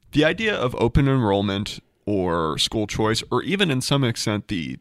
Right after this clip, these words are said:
nebulous threat of critical race theory, is kind of an alien <laughs> concept because, you know,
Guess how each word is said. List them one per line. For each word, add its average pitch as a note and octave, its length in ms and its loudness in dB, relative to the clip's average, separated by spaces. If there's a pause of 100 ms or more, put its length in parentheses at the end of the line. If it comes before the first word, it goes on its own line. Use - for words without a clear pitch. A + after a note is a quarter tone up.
nebulous A2 460 2
threat G2+ 380 -2
of F2+ 160 -4
critical F#2 380 -6
race D3 280 -2
theory, E2+ 460 -2 (240)
is - 160 -2
kind G3+ 220 2
of E3 60 4
an C3+ 160 6
alien G#2 460 0
<laughs> - 180 -6
concept - 720 4
because, G#2 720 0 (640)
you A#2 140 6
know, F#2+ 340 4